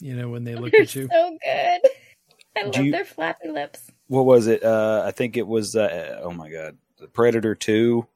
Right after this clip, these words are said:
Speaker 3: when Danny Glover takes off the mask and looks at him and says, "You ugly mother." <laughs> And the thing just kinda
Speaker 2: <laughs>
Speaker 3: looks at him and growls. And I'm like, "This is," well, he actually says the word too. But that's, it's, it's weird.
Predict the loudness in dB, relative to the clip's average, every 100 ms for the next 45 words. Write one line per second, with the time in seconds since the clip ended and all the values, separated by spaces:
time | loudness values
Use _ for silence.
0 | _ -4 0 2 2 4 6 4 2 0
1 | 4 4 4 0 0 0 0 -4 -6 -8
2 | -4 -4 -2 -2 -2 -2 -2 -6 -2 4
3 | 4 4 -2 -2 0 2 4 4 2 0
4 | 0 -14 -12 -10 2 2 2 -2 -4 -4
5 | 0 4 4 4 4 6 4 2 2 2
6 | 4 4 4 4 6 4 2 2 4 6
7 | 4 4 -2 0 -2 0 -4 -8 -14 -14
8 | 0 2 4 4 2 -2 0 0 -2 -4
9 | -6 -4 -6 -6 -12 -20 -20 -2 4 6
10 | 6 2 _ 0 2 2 0 4 4 4
11 | -2 -2 _ _ _ _ -4 -2 -4 -6
12 | -2 0 2 0 -6